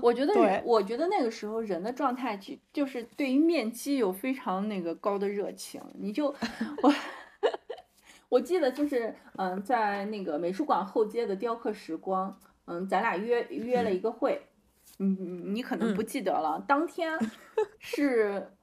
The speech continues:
Speaker 2: <laughs>
Speaker 1: 就是好像是一个活动结束之后，我们俩就开始在那里，一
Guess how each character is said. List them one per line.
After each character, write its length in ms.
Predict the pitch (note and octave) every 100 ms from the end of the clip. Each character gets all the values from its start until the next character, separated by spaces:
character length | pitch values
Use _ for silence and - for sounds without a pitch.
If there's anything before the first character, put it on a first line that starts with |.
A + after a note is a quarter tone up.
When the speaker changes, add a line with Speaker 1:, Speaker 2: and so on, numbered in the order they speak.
| _ _ - -
Speaker 2:
<laughs> 480 | _ _ _ _ -
Speaker 1:
就 180 | G#4
是 180 | G#4+ G4+
好 220 | - -
像 140 | D#3+ A#3
是 120 | F#4
一 60 | F4+
个 80 |
活 320 | G4+ - D4 -
动 180 | G4
结 160 | D4 -
束 160 | - F#4
之 120 | F#4+
后， 200 | - G3+
我 60 | E3
们 100 | F#3
俩 160 | F#3
就 120 | E3 F3
开 200 | G#3 F#3
始 60 |
在 180 | - F3
那 180 | E3+ B2+
里， 80 |
一 100 | A2+